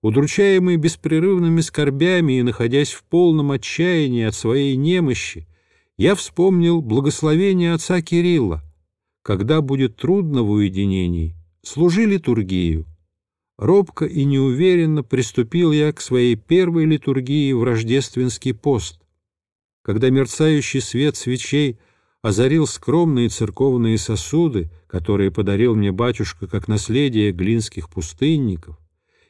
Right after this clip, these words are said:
и благоухание ладана наполнило келью, слёзы невольно полились из глаз. Невыразимое счастье служить литургию в горах под Рождество переполнило моё сердце.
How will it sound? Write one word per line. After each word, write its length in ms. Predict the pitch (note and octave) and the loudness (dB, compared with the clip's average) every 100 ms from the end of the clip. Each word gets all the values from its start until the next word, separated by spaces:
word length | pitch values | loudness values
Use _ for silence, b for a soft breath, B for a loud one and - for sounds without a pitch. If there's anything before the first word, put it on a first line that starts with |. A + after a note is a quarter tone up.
| - | -2
и 100 | A#2 | 0
благоухание 840 | A#2 C3 C#3+ C#3 F3 F3 E3 D#3+ | 2 2 2 2 0 2 2 2
ладана 580 | D3+ D#3 F#3 E3 A#2+ G#2+ | 2 2 0 0 0 2
наполнило 680 | A2 G#2+ C3+ C#3 A#2 G2+ F2 | 0 0 0 0 0 0 -2
келью, 580 | F2 E3+ F3 D#3 C#3+ - _ _ _ | 0 2 4 2 -2 -8 _ _ _
слёзы 500 | - G#2 B2+ A2+ G#2 | -6 2 2 4 2
невольно 500 | G2+ A#2 F#3+ F3+ E3+ | 0 2 2 2 0
полились 540 | D3+ A2 G#2 A#2 A2 | 0 0 2 0 -2
из 140 | G#2+ F#2 | -4 -2
глаз. 540 | F#2+ F#2 F2+ - - _ _ _ _ _ _ | -2 -2 -4 -10 -18 _ _ _ _ _ _
Невыразимое 680 | G#2+ A2 C3 D3 G#3+ G3+ F#3+ | 2 4 4 2 2 2 0
счастье 640 | D#3+ - E3 E3 - A#2+ | -2 -2 0 0 -2 -4
служить 440 | G#2+ A2 G#2+ C3 A#2+ | -2 -2 0 0 0
литургию 640 | A2+ A#2 G#2 G2+ C3 A2 | 0 0 -2 0 0 0
в 40 | |
горах 540 | F#2+ G2+ A2 D3 C3+ - | 0 -2 0 -2 -4 -6
под 160 | G#2 | -4
Рождество 880 | F#2 F2 E2+ E2 E2 - G2 E3 D#3 _ _ _ _ | -2 -2 -2 -2 -4 -4 0 0 0 _ _ _ _
переполнило 760 | G2 F2+ E2 D#3+ E3 D3+ C#3 | 0 0 2 2 2 2 0
моё 280 | B2+ G#2+ G2+ | 0 0 0
сердце. 640 | F#2 - F#2+ F2+ D#2 - | -2 -4 -4 -4 -8 -16